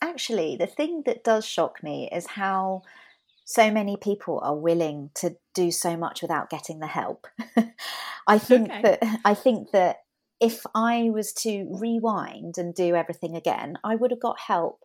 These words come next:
Speaker 1: much earlier on in certain, certain, certain things. I was quite quick at getting help in accounting because that's not my zone of genius. It's the opposite. <laughs>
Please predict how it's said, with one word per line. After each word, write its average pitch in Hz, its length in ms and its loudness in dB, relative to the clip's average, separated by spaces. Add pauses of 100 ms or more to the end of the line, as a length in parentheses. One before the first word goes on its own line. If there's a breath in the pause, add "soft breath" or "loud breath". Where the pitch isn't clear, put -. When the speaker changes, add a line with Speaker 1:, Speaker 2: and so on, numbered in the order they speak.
(180)
Speaker 1:
much 226 420 -2
earlier 220 400 2
on 170 400 -4 (380 soft breath)
in 202 160 -2
certain, 170 680 2 (340)
certain, 165 640 0 (140)
certain 165 340 -2
things. - 340 -10 (760 loud breath)
I 208 120 4
was 220 140 4
quite - 300 -2
quick 247 200 -2
at - 80 -8
getting 202 240 -2
help 180 480 -4
in 175 100 -6
accounting 170 640 -6
because 190 260 -6
that's - 220 -2
not 165 260 -4
my 143 380 -4 (180)
zone - 220 -4
of 139 80 -12
genius. 165 560 -6
It's - 260 -8 (100)
the 156 120 -4
opposite. 170 460 0 (200)
<laughs> 226 300 0